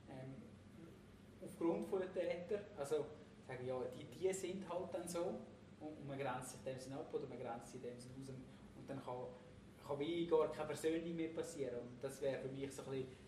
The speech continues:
ein Punkt, wo ich eigentlich nachher darauf hin will gehen und sage, okay, ge-, gell,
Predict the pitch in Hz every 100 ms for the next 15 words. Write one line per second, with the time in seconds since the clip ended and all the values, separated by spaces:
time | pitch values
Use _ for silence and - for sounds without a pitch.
0 | 143 131 151 151 139 139 131 131 131 143
1 | 123 131 127 - 131 139 139 135 131 139
2 | 131 123 - - - 127 120 120 135 -
3 | 120 117 - - - - - - - 139
4 | 131 165 165